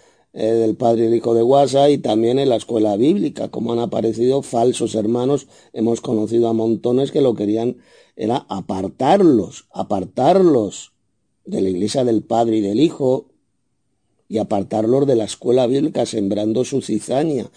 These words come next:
sus doctrinas de demonios, para que se sometieran a ellos, y, y algunos consiguieron engañar. Allá ocurría en la época del apóstol Pablo, cuanto más hoy en día.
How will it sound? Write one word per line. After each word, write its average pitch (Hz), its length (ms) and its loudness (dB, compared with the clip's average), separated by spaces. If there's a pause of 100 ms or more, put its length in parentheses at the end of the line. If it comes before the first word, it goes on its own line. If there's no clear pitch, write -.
(180)
sus 110 280 -4
doctrinas 120 640 0
de 135 140 2
demonios, 117 880 0 (580)
para 101 180 -4
que 110 120 -8
se 107 120 -8
sometieran 113 640 0
a 117 140 -2
ellos, 160 520 0 (520)
y, 95 300 -4 (340)
y 196 80 -2
algunos 143 520 2
consiguieron 113 640 -2
engañar. 95 520 -6 (640)
Allá - 200 -6
ocurría 135 560 2
en 107 60 2
la 104 100 0
época 120 300 0
del 120 120 2
apóstol 117 500 -2
Pablo, 123 320 0
cuanto 104 360 -2
más 110 240 -2
hoy 98 140 -4
en 98 120 -2
día. 120 260 -6